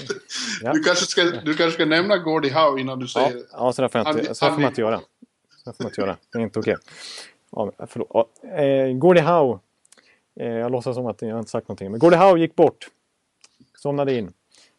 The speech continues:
Speaker 1: Eh, nummer, den, den mest klassiska nummer nio genom tiderna får ju ändå Filip
Speaker 2: Jävlar,
Speaker 1: Forsberg.
Speaker 2: vilken bra segway det vart.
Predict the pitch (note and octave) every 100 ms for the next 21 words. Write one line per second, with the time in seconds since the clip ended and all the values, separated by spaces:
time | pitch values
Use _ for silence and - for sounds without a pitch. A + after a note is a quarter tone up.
0 | _ - G#2 G2+ G2+ F#2+ G#2 C#3+ C#3 C3+
1 | B2 C#3 C#3 C3 D3 D3 - E3+ D3+ -
2 | C#3+ C3+ C3+ B2 A#2+ A#2+ A#2 B2+ G#2+ G2+
3 | B2+ A#2 G#2 G#2 A#2+ D#3+ F#3 E3 D#3+ D3+
4 | D3 C#3+ C#3 B2 B2 G2+ G2 G2 _